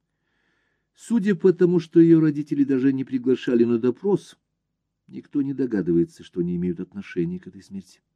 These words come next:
Тут Лиза даст сто очков вперёд следователю, ведущему дело Зернова. Уж ей-то известно, кто его заказал и почему. Уж она-то не станет скрывать.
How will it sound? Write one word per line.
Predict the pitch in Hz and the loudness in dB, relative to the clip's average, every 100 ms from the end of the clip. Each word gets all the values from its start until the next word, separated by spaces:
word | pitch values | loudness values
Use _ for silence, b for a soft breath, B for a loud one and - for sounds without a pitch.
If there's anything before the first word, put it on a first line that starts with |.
| _ _ _ _ _ _ | _ _ _ _ _ _
Тут | - 233 233 - | -8 -6 -6 -8
Лиза | 120 110 104 92 90 92 92 | -6 -2 -2 -2 -2 -4 -8
даст | 85 101 92 - | -12 -8 -8 -10
сто | - 113 113 | -8 -4 -2
очков | 101 - - 113 101 | -4 -8 -2 -2 -2
вперёд | - 107 110 98 - b b _ | -4 2 2 2 -4 b b _
следователю, | - - 104 92 90 82 87 82 b | -18 2 4 4 2 2 -2 -4 b
ведущему | 92 95 92 85 - 90 | -2 0 0 -4 -6 -8
дело | 85 92 87 | -4 0 0
Зернова. | 85 92 92 87 85 b b - | 0 -2 0 0 -2 b b -4
Уж | 151 123 143 | -2 -2 2
ей-то | 151 127 - 127 127 | 2 2 0 0 0
известно, | 117 160 175 - 87 85 | 0 2 2 0 -12 -12
кто | _ - | _ 2
его | 92 85 85 | 4 4 2
заказал | 80 90 - 113 95 82 b b | -2 -6 -4 -2 -2 -4 b b
и | - | -12
почему. | 98 104 - 110 92 80 b | -6 -6 -4 -4 -4 -6 b
Уж | - 170 | -10 -4
она-то | 147 135 127 | -4 0 0
не | 120 | 0
станет | 113 - 92 113 85 | -2 -4 -8 -4 -6
скрывать. | - - 98 120 117 | -8 -4 0 0 -4